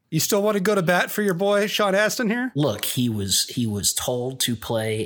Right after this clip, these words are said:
Speaker 2: a just degenerate, complete shitheel of a person, and I feel he did it with aplomb. Man is a good actor. This was,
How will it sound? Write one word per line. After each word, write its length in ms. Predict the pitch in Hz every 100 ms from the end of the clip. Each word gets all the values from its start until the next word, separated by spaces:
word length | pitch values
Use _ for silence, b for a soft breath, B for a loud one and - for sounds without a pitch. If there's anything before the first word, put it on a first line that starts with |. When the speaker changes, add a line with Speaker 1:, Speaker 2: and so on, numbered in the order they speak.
| -
Speaker 2:
a 220 | 98 92
just 500 | - 101 - - -
degenerate, 800 | 101 92 104 104 113 117 113 - _ -
complete 760 | - 101 - - 110 107 - -
shitheel 720 | - - 110 - 127 110 110
of 80 |
a 60 | 110
person, 540 | - 104 98 104 117 120 B B B -
and 100 | 95
I 80 | 87
feel 220 | - 104
he 140 | 101 123
did 140 | 117
it 80 | 120
with 120 | 135
aplomb. 420 | 147 - 196 135 - _ - -
Man 200 | 101 101
is 100 | 107
a 40 |
good 220 | 101 113 117
actor. 420 | 123 - - - _ _ -
This 140 | 101
was, 200 | 101 -